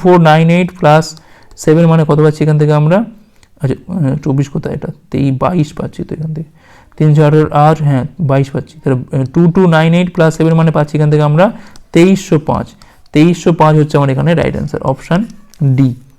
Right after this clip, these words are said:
নেক্সট চলো, দেখো বলছে ছজন বন্ধু আছে এখানে সিডিইএফজিএইচ, এটা সরলরেখায় বসে আছে উত্তর দিকে তাকিয়ে। আচ্ছা, সঙ্গে সঙ্গে আমি সরলরেখা এঁকে নিই। এখানে ছজন আছে, একজন, দুজন, তিনজন, চারজন, পাঁচজন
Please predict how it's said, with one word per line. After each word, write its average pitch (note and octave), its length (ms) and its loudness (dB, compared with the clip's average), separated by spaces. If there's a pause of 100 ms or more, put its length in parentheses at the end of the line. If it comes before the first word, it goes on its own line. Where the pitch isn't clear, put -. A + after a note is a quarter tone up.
(360)
নেক্সট F3+ 240 -2
চলো, G3 180 4 (1400)
দেখো E3+ 160 4
বলছে E3+ 160 2
ছজন E3+ 300 2
বন্ধু E3 260 4
আছে E3+ 140 2
এখানে F3 160 0 (100)
সিডিইএফজিএইচ, D#3 1200 2
এটা D3 200 0
সরলরেখায় C#3+ 540 0
বসে C3+ 280 -2
আছে D3+ 120 -2 (100)
উত্তর D3 220 -4
দিকে D3 140 0 (100)
তাকিয়ে। D3+ 340 -2 (720)
আচ্ছা, B2 240 -8
সঙ্গে D3 200 0
সঙ্গে D#3 120 0
আমি D3 120 -2
সরলরেখা C#3+ 320 -4
এঁকে D3 180 -2
নিই। F3 180 -2
এখানে D3 300 -4
ছজন C3 320 -4
আছে, A#2+ 100 -10 (140)
একজন, C3 340 -2 (160)
দুজন, C3+ 320 -4 (140)
তিনজন, C3+ 440 -4 (160)
চারজন, C3+ 460 -4 (140)
পাঁচজন C3+ 460 -4